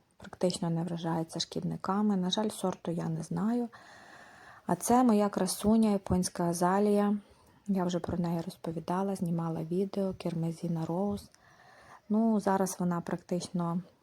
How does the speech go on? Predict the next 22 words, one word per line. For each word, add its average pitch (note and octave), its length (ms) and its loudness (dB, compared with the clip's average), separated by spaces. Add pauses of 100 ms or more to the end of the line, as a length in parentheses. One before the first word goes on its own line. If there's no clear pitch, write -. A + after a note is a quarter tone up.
вся - 220 -4
в - 60 -8
квітах, F3 540 -6
листя E3+ 380 -2
навіть E3+ 340 -6
не E3 140 -2
видно. G#3+ 400 2 (800)
Але F#3 200 0
потихеньку G#3 600 0
вона F#3+ 180 2
вже F#3+ 140 -4
починає E3 540 -4
відцвітати. E3+ 840 -4 (600)
Деякі F3 320 0
квіточки - 560 -2
вже E3 140 -2
попідсихали, E3+ 1000 0
на F3+ 120 0
ній E3+ 160 0
дуже E3 280 -6
багато D#3+ 440 -6
бджіл. F3 440 -2